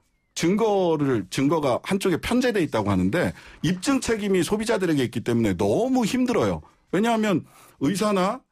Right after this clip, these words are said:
또 재벌 기업들은 자기 증거들을 자기만 다 손에 쥐고 있으니까 이것도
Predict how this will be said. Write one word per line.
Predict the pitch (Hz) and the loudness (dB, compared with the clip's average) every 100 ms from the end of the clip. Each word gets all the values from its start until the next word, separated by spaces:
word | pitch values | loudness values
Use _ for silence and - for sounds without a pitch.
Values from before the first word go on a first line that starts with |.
| - | -10
또 | 156 | -6
재벌 | 151 156 202 | -2 0 0
기업들은 | 170 151 151 196 | 0 -4 -4 -4
자기 | 208 151 180 220 190 | -4 -2 -2 -2 -2
증거들을 | 156 160 170 156 151 | 0 0 0 -2 -4
자기만 | - 170 214 226 175 | -2 -2 0 0 -2
다 | - 127 127 | -6 -4 -4
손에 | - 196 175 | -4 -2 -2
쥐고 | - 120 | -2 -4
있으니까 | 113 98 87 85 | -2 -4 -4 -2
이것도 | 143 208 202 - 190 113 | 0 0 -2 -2 0 0